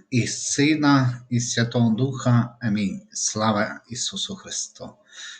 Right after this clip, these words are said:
Дорогі мої, сьогоднішня євангельська розповідь про оздоровлення біснуватого показує нам, з якою жорстокістю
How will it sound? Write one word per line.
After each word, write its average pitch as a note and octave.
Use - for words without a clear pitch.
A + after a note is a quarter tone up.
Дорогі B2
мої, F#2+
сьогоднішня B2+
євангельська B2+
розповідь G#2
про A2
оздоровлення B2
біснуватого G#2
показує B2
нам, A2+
з -
якою C3+
жорстокістю A#2+